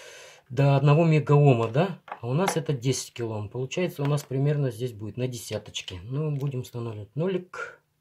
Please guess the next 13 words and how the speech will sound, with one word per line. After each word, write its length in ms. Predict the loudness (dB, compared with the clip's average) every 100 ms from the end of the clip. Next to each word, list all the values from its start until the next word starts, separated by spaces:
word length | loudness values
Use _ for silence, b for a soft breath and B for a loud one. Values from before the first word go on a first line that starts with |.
| _ _ _
Так, 520 | -6 -4 -6 -18 -20
вот 240 | -16 -16 -16
она 160 | -16
у 60 | -14
нас 200 | -16 -20
установилась. 580 | _ _ -8 -6 -6 -10
И, 40 |
кстати, 360 | -16 -6 -6 -4
у 40 |
нас 160 | -6 -6
там 140 | -10
по 120 | -6 -2
нолям, 340 | -2 -2 -6